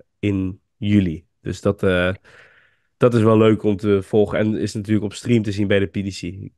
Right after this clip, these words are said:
Ik zal eerlijk zeggen, ik zal er niet voor klaar zitten, maar het is te volgen voor de mensen die het willen zien.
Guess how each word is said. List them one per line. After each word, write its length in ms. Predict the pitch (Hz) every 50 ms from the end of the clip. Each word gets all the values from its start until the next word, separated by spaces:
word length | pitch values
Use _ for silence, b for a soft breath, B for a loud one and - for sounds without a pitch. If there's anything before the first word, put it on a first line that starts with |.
| _ -
Ik 80 | - -
zal 180 | - 110 107 101
eerlijk 200 | 110 120 117 -
zeggen, 200 | - 120 104 107
ik 40 | - -
zal 160 | 110 104 104
er 60 | 107
niet 160 | 117 123 120
voor 100 | - 110
klaar 220 | - 120 123 131 123
zitten, 260 | 127 127 110 127 113
maar 140 | 107 104 104
het 100 | 104 - _ _ _ _
is 200 | - 127 127 -
te 80 | - 120
volgen 320 | 101 110 95 87 92 104
voor 140 | 95 - 101
de 60 | 95
mensen 220 | 95 98 101 101 95
die 80 | 98 98
het 100 | 95 98
willen 160 | 92 87 98
zien. 220 | 101 117 - 113